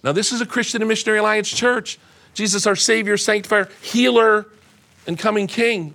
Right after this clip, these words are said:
And I said, "Well, Kelly, let's go up and see what God's doing." So we went up to the front.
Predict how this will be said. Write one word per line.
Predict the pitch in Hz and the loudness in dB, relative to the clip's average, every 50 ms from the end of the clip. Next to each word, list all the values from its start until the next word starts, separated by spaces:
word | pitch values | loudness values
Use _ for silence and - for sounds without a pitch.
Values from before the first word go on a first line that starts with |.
| _ _ _ _ _ _ _ _ _ _ _ _ _ _ _ _ - | _ _ _ _ _ _ _ _ _ _ _ _ _ _ _ _ -4
And | 147 151 | -2 -2
I | 156 156 | 0 -2
said, | - - 160 160 | -2 -4 -4 -6
"Well, | 160 143 | -6 -6
Kelly, | - 196 190 196 196 185 175 160 - _ _ _ _ _ | -2 0 0 2 2 -2 -4 -6 -14 _ _ _ _ _
let's | - 151 208 247 - - - | -4 -2 -2 -2 -2 -4 -6
go | - 262 240 196 | -6 -6 -6 -4
up | - - 160 131 - - - - _ _ _ _ _ _ _ _ _ _ _ - - | -2 -2 -2 -2 -4 -8 -16 -20 _ _ _ _ _ _ _ _ _ _ _ -16 -8
and | 123 139 135 120 | -6 -6 -4 -4
see | - - - - 196 190 | -4 -6 -4 -4 -6 -6
what | 175 156 151 - 139 | -4 -4 -4 -6 -4
God's | 127 139 127 123 120 107 110 | -4 -4 -2 -2 -4 -8 -10
doing." | 107 131 123 117 101 92 98 - - - - | -10 -8 -8 -8 -8 -12 -14 -20 -20 -18 -10
So | - - 170 | -4 -2 0
we | 151 175 226 | 0 0 0
went | 247 285 294 | 0 -2 -2
up | - - | -4 -4
to | - 175 | -6 -6
the | 156 127 | -6 -8
front. | - - 170 139 110 95 | -4 -2 0 0 0 -2